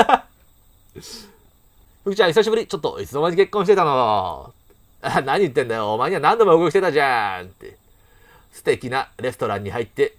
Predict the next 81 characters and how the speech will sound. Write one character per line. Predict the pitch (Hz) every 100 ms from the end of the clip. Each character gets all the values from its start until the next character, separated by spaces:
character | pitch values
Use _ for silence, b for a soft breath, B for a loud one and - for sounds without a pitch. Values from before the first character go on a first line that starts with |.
| 95
無 | 90
事 | 117
に | 196
告 | 135 131
白 | 135 127
成 | 104 101
功。 | 151 170 - _
つ | - 143
い | -
先 | - 170
月、 | 247 - 185 - -
結 | 113
婚 | - 123
し | -
た | 185
ぜ。 | 147 208 - b b b b _ _ 127
十 | 120 214 294
年。 | 277 143 82 - _ _
付 | - - 214
き |
合 | 214
い | 175
十 | 135 311 277
年。 | 120 87
長 | 107 226
え。 | 139 - - - _
ね。 | 85 110 _ _ _ _ _ _ _ _ -
ご | 117
め |
ん、 | 139
ご | 127
め |
ん。 | -
そ | 196
う |
だ | 202
っ | -
た。 | - _ - _ _ _ - _ b b b
お | 190
前 | 240
か |
ら | 233
か |
け | 240
て | 196
く |
る | 147
な | 127
ん |
て、 | 135 -
え | 131
ー、 | 120 131
珍 | 185
し | 185
い |
な。 | 120 104 90 - _ _ _ _ _ _ _ _ _ _ b b b _
あ | - 95 120 151
ー、 | 151
そ | 151
れ |
な | 190
ん | 165
だ |
け | 135
ど | 120
さ、 | 120 110 87
信 | - 180
じ | 208
ら | 220
れ |
な | 190
い |
か | 143
も | 120
し |
れ | 120
な | 120
い |
け | 104
ど、 |
俺、 | 101 117